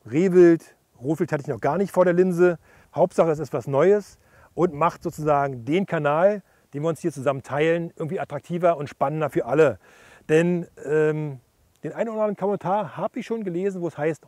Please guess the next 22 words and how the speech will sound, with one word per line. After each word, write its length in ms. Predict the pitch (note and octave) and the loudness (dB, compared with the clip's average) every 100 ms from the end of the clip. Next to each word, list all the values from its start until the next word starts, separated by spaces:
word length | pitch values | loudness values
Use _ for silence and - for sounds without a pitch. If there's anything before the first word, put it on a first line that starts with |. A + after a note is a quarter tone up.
| A2+ | -14
„Oh, 420 | A#2 D3+ D#3 D3+ _ _ _ | -6 -2 -2 -2 _ _ _
ist 200 | E3+ - | -12 -6
ja 80 | E3+ | -4
immer 120 | D#3 | -2
dasselbe 400 | C3+ A#2+ D3+ G3 | -2 -4 -4 -2
bei 120 | F3+ | -2
dir, 160 | F3 E3+ | -2 -2
Chris.“ 360 | - E3+ - _ _ _ _ _ - - - - - _ _ _ _ | -2 -2 -4 _ _ _ _ _ -20 -20 -20 -20 -20 _ _ _ _
Sehe 200 | - C#3+ | -8 -6
ich 40 | |
zwar 140 | - C#3 | 0 -2
nicht 120 | A#2+ | 0
ganz 200 | C#3+ D#3 | -2 -2
so, 140 | F3 | -2
aber 420 | B2 D#3 A3 A#3+ - _ _ - | 4 8 10 8 -2 _ _ -2
lasst 320 | C#3+ G#3 - | 0 0 -2
uns 160 | F#3 | -2
doch 160 | F#3 E3 | 2 0
die 120 | E3 | -2
Vielfalt 460 | - G3 G3+ D#3 D3 | -4 -2 2 2 2
mal 240 | C#3+ C3+ | 2 2
irgendwie 540 | C3 C3 - B2+ A#2+ | 0 -6 -6 -6 -6